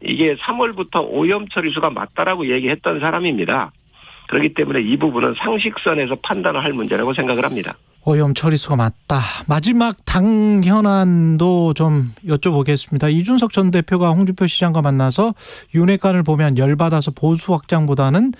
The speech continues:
Speaker 2: 정리해야겠다는 생각이 든다. 과거에 제 프로에 나와서 유혈 진압이라도 해야 되겠다라는 이야기까지 했었거든요.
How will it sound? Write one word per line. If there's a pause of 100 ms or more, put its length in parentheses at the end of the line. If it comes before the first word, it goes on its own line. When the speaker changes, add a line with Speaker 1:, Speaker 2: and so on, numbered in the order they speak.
(240)
Speaker 2:
정리해야겠다는
생각이
든다. (1120)
과거에
제
프로에
나와서
유혈 (320)
진압이라도
해야
되겠다라는
이야기까지
했었거든요.